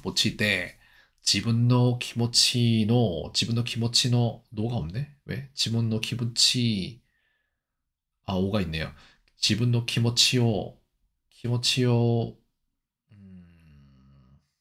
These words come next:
츠, 츠에, 츠타에타, 츠타에타, 츠타에타, 츠타에타가 안 배운 거라서 모르겠네요.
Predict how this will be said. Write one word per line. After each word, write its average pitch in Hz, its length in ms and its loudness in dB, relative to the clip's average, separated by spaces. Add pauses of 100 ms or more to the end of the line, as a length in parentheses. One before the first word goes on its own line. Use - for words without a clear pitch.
(3250)
츠, 127 960 0
츠에, 127 880 -2 (220)
츠타에타, - 1040 -4
츠타에타, - 680 -8
츠타에타, - 800 -8 (680)
츠타에타가 - 920 -10 (180)
안 90 220 -8
배운 104 180 -2
거라서 95 280 -4
모르겠네요. 85 540 -6